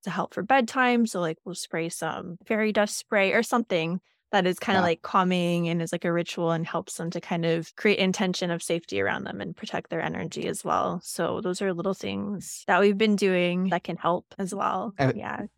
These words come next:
Speaker 2: I was gonna say fairies, 'cause that's, you know, that's fun for kids, and they don't, some people do believe in fairies, and I'm not saying fairies don't exist, but I
Speaker 1: Yeah.
Speaker 2: also very firmly believe that spirit doesn't care what we call them
Speaker 1: Yeah.
Speaker 2: or what,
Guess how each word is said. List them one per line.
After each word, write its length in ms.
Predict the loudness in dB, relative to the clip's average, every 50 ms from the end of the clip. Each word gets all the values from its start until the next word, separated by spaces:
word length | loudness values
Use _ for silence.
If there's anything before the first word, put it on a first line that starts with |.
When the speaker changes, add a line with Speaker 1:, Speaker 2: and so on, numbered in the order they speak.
| _ 0
Speaker 2:
I 40 |
was 140 | 0 0 2
gonna 220 | 2 4 4 4 4
say 220 | 4 4 2 2
fairies, 560 | 2 2 2 2 2 2 2 2 0 0 -2
'cause 180 | -2 -2 0 0
that's, 260 | 0 0 0 -2 -2 2
you 120 | 2 4
know, 140 | 4 4 4
that's 240 | 2 2 0 0 0
fun 220 | 2 2 2 2
for 140 | 2 2 -2
kids, 420 | 2 2 4 4 4 4 2 0 0
and 240 | 0 2 2 0 -2 -4 _ _ 2
they 120 | 4 6
don't, 360 | 6 6 4 2 -2 -6 -10 -10 _ -6 -6 -4 -2
some 160 | 2 4 4
people 200 | 6 6 4 4
do 140 | 6 6 8
believe 240 | 8 8 8 8 6
in 80 | 4 4
fairies, 360 | 4 4 4 4 4 4 4
and 80 | 4
I'm 80 | 4 6
not 180 | 4 4 4 6
saying 180 | 6 6 6 6
fairies 280 | 6 6 6 4 6 6
don't 180 | 6 6 6
exist, 460 | 4 4 2 0 0 0 -2 -4 -4 2 4
but 360 | 6 6 6 6 4 2 -2 _ _ 2
I 80 | 4 6
Speaker 1:
Yeah. 40 | 6
Speaker 2:
also 260 | 8 6 6 4 4
very 200 | 6 6 4 4
firmly 380 | 4 4 4 6 6 6 6 6
believe 420 | 6 6 6 6 6 4 4 4
that 240 | 2 2 2 2 0
spirit 340 | -4 0 4 4 4 4 6
doesn't 260 | 4 4 4 4 2 4
care 320 | 4 6 6 6 6 4
what 280 | 4 4 4 4 4 4
we 60 | 0
call 260 | 2 2 2 2 2
them 300 | 2 4 4 6 6 6
Speaker 1:
Yeah. 300 | 6 6 6 4 4 4
Speaker 2:
or 60 | 2
what, 460 | 4 4 6 6 6 4 4 0 -10